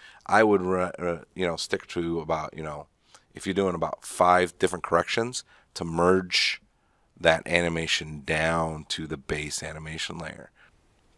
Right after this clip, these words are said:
To do that, all you need to do is hold the shift key,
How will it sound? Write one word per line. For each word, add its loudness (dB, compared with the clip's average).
To -6
do -4
that, 0
all -6
you -6
need -10
to -12
do -6
is -10
hold -8
the -10
shift -8
key, -12